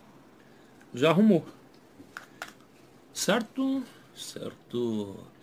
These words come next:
Olha aqui. Sobrancelha de mal. Cara de mal. É claro que com a lente de contato fica muito mais mal. Eu não quis colocar agora, mas no próximo vídeo eu coloco.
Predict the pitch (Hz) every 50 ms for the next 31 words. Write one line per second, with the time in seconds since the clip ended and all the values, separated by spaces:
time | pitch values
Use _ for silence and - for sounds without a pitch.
0 | - - - - - - - - - 107 104 - - - - - - - 123 110
1 | 110 110 107 95 - - 131 135 147 139 127 131 123 117 120 123 135 135 147 160
2 | 156 - - - - - - - - - - - _ - - 131 131 135 135 135
3 | 127 123 127 123 120 120 123 123 131 135 143 160 170 180 - - - - - 107
4 | - - 135 147 165 160 160 - - - 156 139 135 139 151 143 - 123 120 113
5 | - 120 113 107 - 139 160 160 - - - - - - - - - - - -
6 | - - - - - - 131 127 - 143 135 131 123 120 123 127 131 135 139 139
7 | 143 151 147 - 143 143 151 151 160 143 120 117 113 107 107 104 131 208 240 226
8 | - 208 190 - - - 175 156 147 139 - - 135 127 120 113 113 143 170 196
9 | 196 156 - - - - - - _ - _ _ - - - - - - - _
10 | - - - 202 185 - 185 180 180 175 - 180 165 143 135 160 160 185 196 190
11 | - 190 143 123 107 95 - - - -